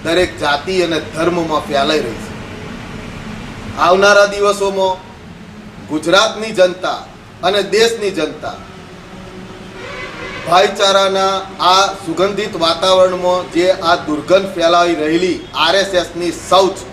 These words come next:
ભાજપે જે આ દુર્ગંધ ફેલાવી છે, તેને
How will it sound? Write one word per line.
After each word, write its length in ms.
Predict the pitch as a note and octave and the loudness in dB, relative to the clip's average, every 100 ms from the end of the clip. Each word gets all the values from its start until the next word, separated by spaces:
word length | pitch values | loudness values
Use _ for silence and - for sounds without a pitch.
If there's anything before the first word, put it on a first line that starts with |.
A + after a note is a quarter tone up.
| - | -14
ભાજપે 500 | - E3 G#3+ G#3 - - - - - - - - | -4 -2 2 0 0 -10 -14 -16 -16 -18 -16 2
જે 120 | F3+ | 4
આ 100 | F3+ - | 4 2
દુર્ગંધ 400 | D3+ C#3+ A3 A3 | -4 2 2 4
ફેલાવી 380 | F#3 E3+ D3+ C3 | 4 4 2 -2
છે, 120 | A#2 G2 - - - - - - - | -12 -14 -18 -20 -20 -20 -18 -18 0
તેને 240 | F3 F3 | 2 2